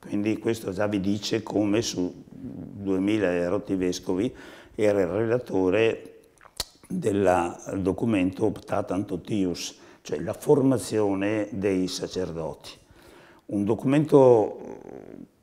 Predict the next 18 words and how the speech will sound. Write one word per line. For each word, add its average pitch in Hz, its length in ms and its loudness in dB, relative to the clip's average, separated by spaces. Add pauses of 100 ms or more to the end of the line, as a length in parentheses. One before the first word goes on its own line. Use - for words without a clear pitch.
che - 100 -8
forse 135 380 -2
può 98 160 2
essere 98 340 -2
secondario, 92 880 -4
ma 92 160 -4
in 104 60 -2
cui 139 180 2
si 131 160 2
rivela 123 360 4
un 98 80 -4
po' 113 300 2
tutta 135 320 0
la 104 120 2
concezione 104 640 -4
che 98 380 -2 (520)
noi 113 240 2
abbiamo 98 640 2